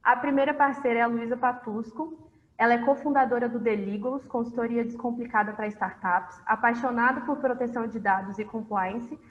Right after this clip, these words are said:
atua principalmente na elaboração e revisão de contratos envolvendo proteção de dados,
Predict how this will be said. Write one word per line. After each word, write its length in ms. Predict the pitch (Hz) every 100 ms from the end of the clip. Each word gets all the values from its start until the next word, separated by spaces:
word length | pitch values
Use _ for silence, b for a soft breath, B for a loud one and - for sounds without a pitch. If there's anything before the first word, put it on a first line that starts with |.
| B B
atua 340 | 233 240 294
principalmente 840 | 277 - 320 359 330 285 262 262 254
na 100 | 240
elaboração 640 | 240 233 226 220 220 226
e 80 | 233
revisão 540 | 233 220 220 220 208
de 100 | 214
contratos 640 | 220 220 214 208 196 - -
envolvendo 440 | 226 226 226 220 214
proteção 440 | 214 214 214 208
de 100 | 208
dados, 460 | 202 214 240 269